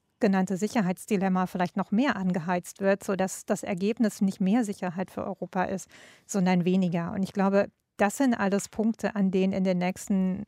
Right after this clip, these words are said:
Monaten und Jahren wirklich sehr intensiv nachgedacht werden muss und man vielleicht auch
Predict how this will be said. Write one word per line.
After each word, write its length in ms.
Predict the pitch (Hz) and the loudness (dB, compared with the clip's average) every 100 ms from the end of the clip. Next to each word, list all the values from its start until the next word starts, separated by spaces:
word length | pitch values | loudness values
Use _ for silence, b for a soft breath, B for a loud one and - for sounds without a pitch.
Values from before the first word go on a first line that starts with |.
| - | -4
Monaten 500 | 196 208 214 208 202 | -2 2 2 2 -2
und 220 | 190 160 | -2 -2
Jahren 500 | 185 202 226 233 240 B B B B | 0 0 2 0 -2 B B B B
wirklich 420 | 180 208 220 226 214 | -2 0 0 -4 -2
sehr 360 | 170 190 208 | -2 2 2
intensiv 520 | 220 208 196 180 185 - | 2 0 0 0 -4 -2
nachgedacht 760 | 175 202 - 190 175 160 - | 0 0 -4 -2 -2 -2 -8
werden 300 | - 185 180 | -2 0 2
muss 340 | 180 190 202 - | 0 0 -2 -8
und 400 | 233 196 185 - | -4 -2 -2 -2
man 220 | 202 185 | -2 -2
vielleicht 320 | - 185 180 | -2 -4 -4
auch 220 | 208 190 | -2 -4